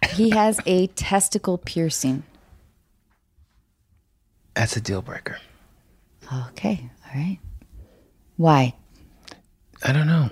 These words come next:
Speaker 1: I think
Speaker 2: I don't,
Speaker 1: I
Speaker 2: it's
Speaker 1: know
Speaker 2: like, I'm
Speaker 1: why.
Speaker 2: turned off by all, like, you know, I've seen this, like, porn stuff, like, you know, the, the, the, the piercings and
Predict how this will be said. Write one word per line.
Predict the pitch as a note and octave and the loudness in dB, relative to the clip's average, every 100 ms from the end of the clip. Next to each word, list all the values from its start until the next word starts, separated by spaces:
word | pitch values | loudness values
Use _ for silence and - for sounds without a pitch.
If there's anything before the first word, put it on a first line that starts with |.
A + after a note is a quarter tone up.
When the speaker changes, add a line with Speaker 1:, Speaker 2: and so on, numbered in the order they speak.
| - | 0
Speaker 1:
I | F3 F#3+ | 0 -2
think | - A#3+ | -4 -4
Speaker 2:
I | D4 | 0
don't, | C#4 | 0
Speaker 1:
I | |
Speaker 2:
it's | G#3 | 2
Speaker 1:
know | F#3 | 2
Speaker 2:
like, | D#3 C3 | 2 2
I'm | |
Speaker 1:
why. | C3+ | 0
Speaker 2:
turned | - C#3+ B2 | -2 -2 -2
off | A#2+ C3 - | -4 -8 -4
by | A2+ G#2+ - | -4 -4 -2
all, | A#2 | -2
like, | B2 A#2 A#2 | -2 -4 -2
you | |
know, | A#2 A2+ - | 0 -2 -4
I've | A#2+ - | -6 -4
seen | - C#3 | 0 2
this, | C3+ - | 2 0
like, | A2+ A2 - | -4 -6 -4
porn | B2 B2+ | -2 0
stuff, | - - C3+ - - - - - - - | 0 -2 -4 -6 -14 -14 -14 -14 -12 -10
like, | A2 | -2
you | C3+ | 0
know, | |
the, | B2+ A#2 G#2+ | 0 -4 -8
the, | - | -10
the, | A2 G2+ | -10 -10
the | - - _ _ | -12 -14 _ _
piercings | - C3 C3 B2+ B2 | 0 2 2 2 0
and | A#2 A2+ | 2 2